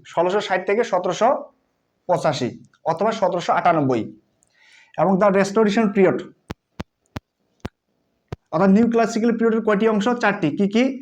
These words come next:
The restoration period, the Augustan Age, the Age of Sensibility অথবা the Age of Johnson। The Restoration Period, এর সময়সীমা কত? এর সময়সীমা হচ্ছে ষোলোশো ষাট থেকে সতেরোশো, ষোলোশো ষাট থেকে সতেরোশো। The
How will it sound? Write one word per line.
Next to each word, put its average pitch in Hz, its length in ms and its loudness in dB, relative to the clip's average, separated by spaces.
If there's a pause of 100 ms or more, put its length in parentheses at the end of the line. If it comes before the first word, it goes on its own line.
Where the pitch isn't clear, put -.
(320)
The 151 80 2 (100)
restoration 208 540 0
period, 220 240 0 (500)
the 147 140 -4 (120)
Augustan 190 440 0
Age, 165 220 -2 (460)
the 147 160 0 (120)
Age 190 180 2
of 202 60 0 (100)
Sensibility 202 520 0 (340)
অথবা 180 180 0 (100)
the 185 80 4 (160)
Age 175 200 0
of 269 60 0 (460)
Johnson। 143 420 -2 (480)
The 156 200 2
Restoration 208 420 0 (100)
Period, 190 240 2 (140)
এর 185 80 0 (100)
সময়সীমা 208 480 0
কত? 202 120 -2 (320)
এর 165 140 -4
সময়সীমা 202 400 -2
হচ্ছে 202 160 0 (100)
ষোলোশো 196 340 0
ষাট 180 220 -4
থেকে 202 160 0 (100)
সতেরোশো, 165 380 -4 (440)
ষোলোশো 175 360 0
ষাট 185 140 -2 (100)
থেকে 190 180 0 (520)
সতেরোশো। 165 480 -4 (420)
The 151 80 2